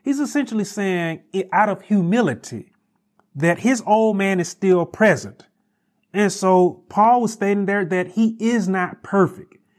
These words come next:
Like, like how you often will hear and see me, uh, say and do, uh, I tell you all, all the time that I am not perfect. And, and I know that,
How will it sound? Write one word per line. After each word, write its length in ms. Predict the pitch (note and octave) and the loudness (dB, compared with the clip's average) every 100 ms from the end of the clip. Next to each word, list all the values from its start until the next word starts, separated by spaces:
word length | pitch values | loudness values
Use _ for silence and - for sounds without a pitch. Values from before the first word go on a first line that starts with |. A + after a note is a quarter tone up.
| _ _ | _ _
Like, 400 | C3 B2 C#3+ D#3+ | -6 0 0 0
like 200 | C#3+ C#3 | -2 -2
how 200 | - D3+ | 0 0
you 220 | D#3 E3 F3+ | 0 2 2
often 540 | G#3 D#3+ C#3+ C#3 G#2+ | 0 -2 -4 -6 -12
will 380 | - B2+ A#2+ A#2 | -10 -6 -6 -6
hear 360 | A2+ F3 F#3 F3+ | -6 0 2 2
and 140 | A#2+ | -4
see 260 | - E3+ D#3 | -6 -4 -2
me, 520 | D3+ D3+ C#3 - C3+ - | -2 -2 -4 -8 -18 -20
uh, 160 | - - | -20 -20
say 400 | - E3+ E3 D3 | -8 -2 0 0
and 180 | B2 | 0
do, 300 | C3 F#3+ C#3 - _ _ | 2 2 2 -6 _ _
uh, 220 | C#3+ C#3+ C3+ | -6 -4 -2
I 120 | D3+ | -2
tell 280 | D#3 G#3+ G3 | -2 -2 0
you 140 | E3+ | 0
all, 240 | D#3+ D3 C3+ | 2 2 2
all 180 | B2+ B2+ | 0 -4
the 80 | |
time 380 | - A#3 G#3+ A2+ | -6 -6 -4 -4
that 160 | B2+ - | -8 -6
I 220 | - F#3+ | -2 -2
am 240 | G3+ F3 E3 | -2 -6 -4
not 240 | D#3+ D#3 | -6 -6
perfect. 460 | - A#3+ F3 - - | -2 0 0 -6 -8
And, 260 | D3 D3+ | -4 -4
and 160 | D3+ E3+ | -4 -4
I 120 | A3+ | -2
know 360 | G#3 G3 G3 F#3 | -2 0 0 0
that, 360 | D3+ C#3+ C3 | 0 -4 -6